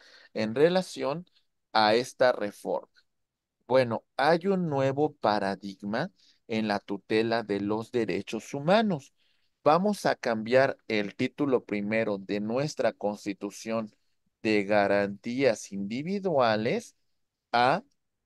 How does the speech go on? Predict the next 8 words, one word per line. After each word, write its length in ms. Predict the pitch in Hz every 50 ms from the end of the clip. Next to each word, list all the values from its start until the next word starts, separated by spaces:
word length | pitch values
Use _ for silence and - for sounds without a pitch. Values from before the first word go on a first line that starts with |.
| _ _
derechos 920 | - 107 110 117 113 107 104 101 104 104 101 - - - 120 107 - - -
humanos. 720 | 113 113 120 123 139 165 180 175 147 113 107 - - _ _ _ _ _ _ _ _ _ _ -
Y 320 | - 139 160 185 185 - _ _ -
vamos 480 | 120 120 127 127 139 147 147 - -
a 120 | 120 113 110
pasar 580 | - - 101 104 - - 110 110 110 110 - _ _ _ _ _ _ _ -
de 280 | 110 110 107 - - _ _ _ _ _ _ _ _ -
un 340 | 127 135 143 147 151 -